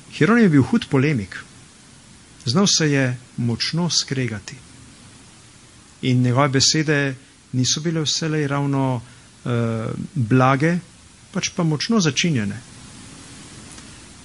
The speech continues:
Tudi na to pot je moral stopiti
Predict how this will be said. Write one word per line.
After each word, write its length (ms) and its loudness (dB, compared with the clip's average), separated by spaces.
Tudi 640 6
na 140 2
to 200 -2
pot 400 -4
je 60 2
moral 400 -2
stopiti 680 -2